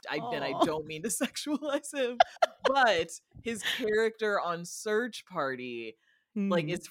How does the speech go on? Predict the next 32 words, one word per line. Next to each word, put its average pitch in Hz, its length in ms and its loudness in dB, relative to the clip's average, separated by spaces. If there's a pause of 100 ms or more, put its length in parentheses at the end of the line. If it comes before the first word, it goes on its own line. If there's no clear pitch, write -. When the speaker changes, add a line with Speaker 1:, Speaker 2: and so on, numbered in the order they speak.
Speaker 1:
from 185 240 2
Chicago 156 760 0
and 135 120 -6
is 160 140 -8
just 156 240 -8
this 160 200 -8
sweet 175 500 -12
little 226 240 -2
Midwest 165 580 -2
boy 139 440 -2
who, 170 120 -8
like, 143 200 -4
wants 139 300 -10
to 156 100 -16
do 156 180 -6
whatever 143 360 -2
his 147 140 -4
girlfriend 143 580 -8
needs. 135 560 -8 (400)
Speaker 2:
Yeah. 170 440 0
Speaker 1:
And 151 80 -4 (140)
there's, 165 280 -4
like, 165 180 -2
a 165 80 -2
moment 156 480 -4
when 147 140 -8
we 147 120 -10
first 143 400 -8
meet 143 220 -12
Drew 139 420 -4
and, 131 580 -10
uh, 127 180 -4